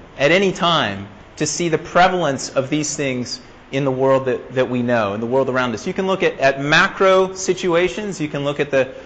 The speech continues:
the, the conflicts between nations and ethnic groups, um, throughout history or at the present today. You can look in really micro situations at your own heart,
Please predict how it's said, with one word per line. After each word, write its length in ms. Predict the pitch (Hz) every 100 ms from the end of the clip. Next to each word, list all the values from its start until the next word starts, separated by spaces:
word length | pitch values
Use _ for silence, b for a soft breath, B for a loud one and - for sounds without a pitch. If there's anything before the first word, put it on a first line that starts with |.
| B -
the, 320 | 131 123 120 -
the 80 | 123
conflicts 640 | - 151 165 165 165 -
between 460 | 139 - 131 127
nations 640 | 143 170 175 175 170 170 120
and 100 | 117
ethnic 480 | 143 165 - 165 170
groups, 540 | 160 165 165 - - B B B
um, 160 | 135 120
throughout 560 | - - 147 151 170
history 420 | 170 170 - 170 165
or 180 | 131
at 160 | 131 127
the 60 | 131
present 480 | - 160 160 139
today. 540 | - 131 135 160 208 - - B B B -
You 140 | 170
can 200 | 170 170
look 220 | 170 170 170 -
in 140 | 156
really 240 | 170 202 190
micro 560 | 170 180 220 208 151
situations 840 | 127 143 - 135 120 117 - 104 101
at 180 | 135
your 160 | 139 151
own 200 | 156 165
heart, 580 | - - 165 214 -